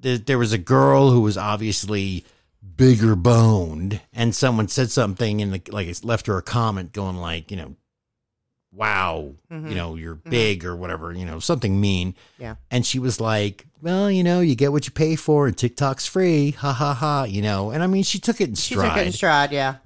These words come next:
Speaker 1: But, I mean, there's things where it's like, you know,
Speaker 2: I'm,
Speaker 1: when I'm
Speaker 2: I
Speaker 1: flipping through looking for funny videos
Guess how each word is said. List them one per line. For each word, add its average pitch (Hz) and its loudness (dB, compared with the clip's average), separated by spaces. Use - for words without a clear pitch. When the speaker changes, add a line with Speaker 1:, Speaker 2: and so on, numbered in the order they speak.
Speaker 1:
But, 208 2
I 202 2
mean, 196 2
there's 190 -2
things 175 -2
where 147 -2
it's - -6
like, 135 -4
you 135 -4
know, 87 -4
Speaker 2:
I'm, 233 6
Speaker 1:
when 214 6
I'm 269 4
Speaker 2:
I - 2
Speaker 1:
flipping 226 2
through 165 2
looking 143 2
for 139 -2
funny 131 2
videos 147 0